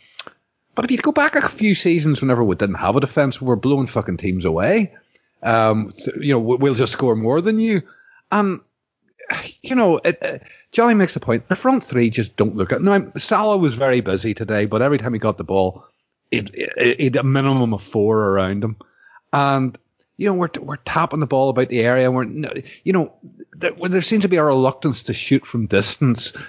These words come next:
Um, you know, it all seems to be, to be played in the feet in the box or, or crossed, and, and our crossing's been appalling as well. It's just like all the things that we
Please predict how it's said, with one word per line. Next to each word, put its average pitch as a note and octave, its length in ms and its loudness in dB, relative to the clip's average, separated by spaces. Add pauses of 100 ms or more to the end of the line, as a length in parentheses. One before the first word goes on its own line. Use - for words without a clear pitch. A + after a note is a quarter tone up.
(280)
Um, A#2 440 0
you D3+ 100 -2
know, D3+ 100 2
it C#3 60 0
all E3+ 140 2
seems D#3+ 180 -4
to D3+ 60 -4
be, C#3+ 140 0
to C#3 80 -2
be B2+ 120 0
played C3 400 0
in C3 120 0
the B2 100 -2
feet A#2+ 380 -4
in C#3 100 -6
the A#2 80 -2
box A#2 440 0
or, G2+ 80 4
or G2+ 180 2
crossed, B2+ 560 0
and, C3 380 -2
and E3+ 80 -6 (140)
our D#3+ 200 0
crossing's - 560 -6
been A2+ 260 -6
appalling A2 720 -2
as G2+ 140 -2
well. A#2 300 0 (200)
It's - 120 -2
just B3+ 140 0
like - 260 -2
all F3 360 2
the D3 120 0
things C3 400 -2
that C3 160 -6
we B2+ 360 2